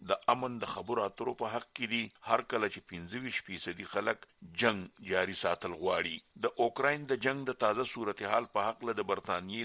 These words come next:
د دفاع د وزارت په تازه بیان کې دا خبره هم په ګوته کړې شوې ده چې امکان نشته چې روس به راتلونکو څو میاشتو کې په جنگ کې څه لویه کامیابي حاصله کړي. بیان کې دا هم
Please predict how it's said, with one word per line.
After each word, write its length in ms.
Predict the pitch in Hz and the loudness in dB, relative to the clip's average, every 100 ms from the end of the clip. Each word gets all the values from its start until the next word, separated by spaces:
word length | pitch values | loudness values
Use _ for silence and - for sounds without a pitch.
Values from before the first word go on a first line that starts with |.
| 98 | -6
د 100 | 90 | -8
دفاع 240 | 92 104 104 | -2 0 2
د 100 | 101 | 0
وزارت 440 | 92 87 90 104 - | 0 2 0 -2 -6
په 100 | 98 90 | -6 -4
تازه 240 | 90 101 95 | -2 -2 2
بیان 320 | 98 104 98 | 2 2 -2
کې 160 | 92 104 | -2 2
دا 100 | 107 90 | 2 0
خبره 280 | 95 101 92 | -2 -2 -2
هم 160 | 123 98 87 _ | -6 -10 -14 _
په 60 | 98 90 | -2 -2
ګوته 200 | 95 95 | -4 -4
کړې 160 | 95 90 | -4 -2
شوې 200 | - 117 123 | -2 -4 2
ده 60 | 120 117 | 2 2
چې 80 | 98 - 90 | -4 -6 -6
امکان 420 | 87 117 107 101 | -2 2 2 0
نشته 280 | 117 120 - | -4 -4 -2
چې 120 | 131 104 98 | -6 -6 -6
روس 180 | 127 - | -6 0
به 160 | 104 87 - _ _ _ 110 | 4 4 2 _ _ _ 10
راتلونکو 640 | 107 110 131 147 - 123 | 10 10 -2 -4 -6 -8
څو 180 | - 110 107 | -4 -2 4
میاشتو 440 | 117 123 - 123 | 4 2 -4 -8
کې 140 | - | -8
په 160 | - 90 113 | -8 2 2
جنگ 180 | 120 113 | 2 -4
کې 100 | 107 | -8
څه 60 | 104 95 | -8 -2
لویه 240 | 117 92 101 | -2 0 0
کامیابي 480 | 90 90 90 98 85 - | 0 0 -2 -2 -6 -2
حاصله 440 | 82 - 98 85 - | 0 0 0 -4 -6
کړي. 160 | 82 80 _ - 98 | -10 -12 _ 0 4
بیان 280 | 131 147 | 6 6
کې 120 | 143 127 | 2 6
دا 60 | 135 135 | 6 6
هم 160 | 131 | 2